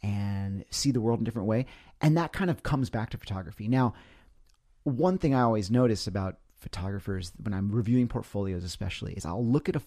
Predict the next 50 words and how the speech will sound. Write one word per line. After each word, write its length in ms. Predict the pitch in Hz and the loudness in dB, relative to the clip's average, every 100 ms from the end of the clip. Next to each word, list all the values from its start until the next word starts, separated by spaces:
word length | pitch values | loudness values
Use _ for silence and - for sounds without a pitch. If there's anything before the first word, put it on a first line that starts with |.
| - | -4
I'll 120 | 120 | -2
look 180 | 110 113 | -2 -2
through 160 | - 113 | 0 2
a 20 | |
portfolio 520 | - - 107 101 95 | 0 -2 -2 -2 -2
and 80 | 92 | -4
I'll 80 | 92 | -2
get 220 | 92 143 | -2 -2
to 120 | - | -2
an 80 | 101 | 0
image 220 | 101 92 101 | 0 -2 -6
and 60 | |
I'll 60 | 98 | -8
be 60 | |
like, 200 | 98 90 - - - - - - - _ - | -8 -10 -16 -18 -16 -16 -18 -20 -20 _ -10
"That's 300 | 87 82 - | -10 -8 -8
really 180 | 98 107 | -8 -8
special." 380 | - - - - _ _ - | -10 -10 -12 -14 _ _ -6
I'm 100 | 95 | -6
like, 160 | 67 _ _ | -6 _ _
"How 180 | 90 120 | -6 -2
many 180 | 120 107 | -2 -2
frames 400 | - 110 110 101 | -4 -4 -4 -4
of 60 | |
this 200 | 101 98 | -6 -8
did 100 | 104 | -10
you 80 | 101 | -10
shoot?" 320 | - 120 107 - | -8 -6 -6 -6
And 80 | |
they're 80 | 107 | -6
like, 180 | 104 101 - | -6 -8 -10
"Oh, 160 | 147 | -10
oh, 160 | 120 135 | -4 -4
one." 500 | 113 113 113 92 104 - _ _ | -2 -2 -4 -6 -10 -16 _ _
And 100 | 104 | -8
I'm 60 | 104 | -8
like, 120 | 95 _ - | -8 _ -16
"Wait, 140 | 104 | -12
what?" 280 | 101 113 - _ _ _ _ - | -8 -8 -8 _ _ _ _ -10
Especially 360 | - 151 - | 0 2 4
when 100 | 156 | 2
it's 100 | 147 | 2
a 60 | 110 | -2
scene 460 | - - 107 117 | -2 0 2 4
that, 120 | 117 - | 2 0
like, 200 | 95 110 | -4 -2
you 80 | |
know, 260 | 101 98 98 | -2 0 -2
they 120 | 95 | -4
could 200 | - 92 | -4 -8